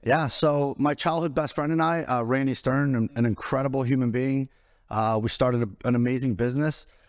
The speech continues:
Um, and I'll fast forward several years, we did very, very well.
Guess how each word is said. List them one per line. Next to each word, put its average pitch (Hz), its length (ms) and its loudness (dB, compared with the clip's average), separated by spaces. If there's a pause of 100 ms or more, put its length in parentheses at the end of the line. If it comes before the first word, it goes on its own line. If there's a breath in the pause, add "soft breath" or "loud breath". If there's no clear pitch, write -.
Um, 110 380 0
and 120 360 0 (100)
I'll 123 100 -2
fast 131 300 -2
forward 127 320 0
several 127 320 0
years, 120 280 0
we 113 200 -2
did 101 200 -4
very, 123 260 0
very 113 200 2
well. 107 380 0